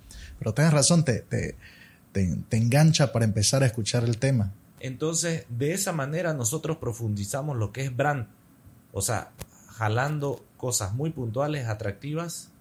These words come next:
Speaker 2: y bien hechas. O sea, que vayan directo.
Speaker 1: ¿Alguna, algún trabajo que haya sido tu favorito, eh?
Speaker 2: Mira, hay muchos trabajos que me gustan mucho.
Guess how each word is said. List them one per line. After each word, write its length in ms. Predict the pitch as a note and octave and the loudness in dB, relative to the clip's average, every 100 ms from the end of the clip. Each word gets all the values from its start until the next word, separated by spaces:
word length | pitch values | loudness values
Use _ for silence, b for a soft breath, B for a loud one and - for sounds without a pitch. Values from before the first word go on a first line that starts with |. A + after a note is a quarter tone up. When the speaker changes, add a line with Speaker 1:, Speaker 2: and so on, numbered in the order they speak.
| - _ | -20 _
Speaker 2:
y 100 | F2+ | -10
bien 280 | F2+ G#2 A2+ | -6 -4 -2
hechas. 320 | A#2 A2 - | -4 -6 -10
O 80 | F2 | -8
sea, 120 | F#2 | -8
que 100 | G2+ | -2
vayan 240 | G#2 A#2 A2+ | 0 0 0
directo. 420 | G#2 A#2 - E2 - | 0 -2 -6 -10 -4
Speaker 1:
¿Alguna, 540 | B2+ C3 D3+ D#3+ C#3+ A#2+ | 2 6 8 8 6 6
algún 220 | C3 D3 | 4 6
trabajo 260 | C3+ C#3 | 6 6
que 60 | C3+ | 6
haya 100 | C3 | 6
sido 180 | - B2+ | 4 2
tu 100 | B2 | 0
favorito, 540 | - G2 G2+ A#2 - | 0 2 2 0 -2
eh? 140 | - D#3 B D3 B B B B - | -2 -2 B -12 B B B B -16
Speaker 2:
Mira, 440 | - C#3 F3+ - - - - - | -6 0 0 0 -6 -20 -20 -6
hay 160 | - F#3+ | -4 -2
muchos 380 | F3+ A3 G#3+ D3 | -2 -2 -2 -2
trabajos 380 | A2+ B2+ D3+ B2 | 0 0 0 -2
que 100 | A2+ | -4
me 160 | G#2 | -2
gustan 480 | A2+ C#3+ A#2+ G#2 A2+ | -2 -4 -4 -2 -2
mucho. 460 | C#3 C#3+ - E3+ | -2 -4 -6 -8